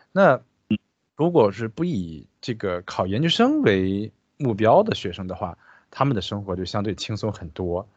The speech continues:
Speaker 1: 啊。
Speaker 2: あー。あ、そうなんですね。今、ジャオさんのお話だと、大学院に行かれる方はやっぱり将来の専門とかあるから、まあ、そういった意味で大学時代からいろいろと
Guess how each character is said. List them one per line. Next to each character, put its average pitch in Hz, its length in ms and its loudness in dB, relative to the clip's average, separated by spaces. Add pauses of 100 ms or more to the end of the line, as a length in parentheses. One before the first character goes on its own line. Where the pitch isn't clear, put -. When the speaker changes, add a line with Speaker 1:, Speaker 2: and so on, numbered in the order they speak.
(240)
Speaker 1:
啊。 85 260 -10 (120)
Speaker 2:
あ 92 340 -2
ー。 - 20 -14 (920)
あ、 - 180 -10 (160)
そ 101 260 -4
う - 20 -2
な 78 160 -10
ん - 60 -14
で 73 80 -16
す - 120 -12
ね。 110 160 -4 (380)
今、 104 280 2
ジ 117 80 4
ャ 113 60 6
オ 98 40 2
さ 82 140 -8
ん 78 40 -6
の 76 100 -6
お - 20 -14
話 80 400 -8
だ 82 120 -2
と、 95 380 2
大 131 200 4
学 147 260 0
院 143 100 0
に 117 80 0
行 110 80 -2
か 117 140 4
れ 120 100 2
る 120 140 -2
方 123 240 0
は 104 80 6
や 87 60 2
っ - 40 -20
ぱ 90 120 -2
り - 40 -4
将 - 280 -4
来 82 160 -2
の 60 260 -14 (280)
専 92 280 -4
門 95 240 -6
と 101 120 -4
か 69 400 -6
あ 82 60 -8
る 90 180 -6
か 71 200 -8
ら、 90 280 2
ま 92 120 -2
あ、 90 60 -2
そ 101 120 2
う - 20 6
い 95 40 6
っ 95 40 -10
た 107 120 2
意 101 60 4
味 82 100 0
で 62 80 -4
大 82 220 0
学 87 440 2
時 82 140 0
代 76 180 0
か 67 120 -6
ら 65 100 -6
い 73 80 -4
ろ 82 160 0
い - 20 -4
ろ 80 140 -4
と 101 240 -2